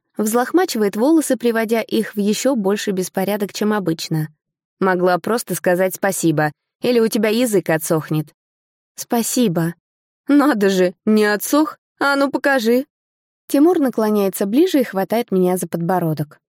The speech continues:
Кожу жалит горячее прикосновение его пальцев, и я немею, приоткрывая от шока рот.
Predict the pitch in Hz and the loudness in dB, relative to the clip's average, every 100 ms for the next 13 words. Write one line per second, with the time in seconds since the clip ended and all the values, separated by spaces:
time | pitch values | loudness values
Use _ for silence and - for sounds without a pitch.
0 | _ _ _ - 240 254 214 190 208 190 | _ _ _ -4 0 0 0 0 -2 -2
1 | 185 190 190 - 180 - 175 175 185 175 | -2 -2 -2 -2 -4 -4 -6 -4 -2 0
2 | 185 180 170 170 170 170 208 226 - 170 | 2 2 2 0 0 -2 -2 -4 -4 -6
3 | _ _ _ 240 240 233 214 190 208 233 | _ _ _ -2 0 2 2 2 2 0
4 | 175 175 - 175 165 180 175 165 170 165 | -2 -4 -4 -4 -2 0 -2 -4 -6 -4
5 | 165 151 147 | -2 -2 -6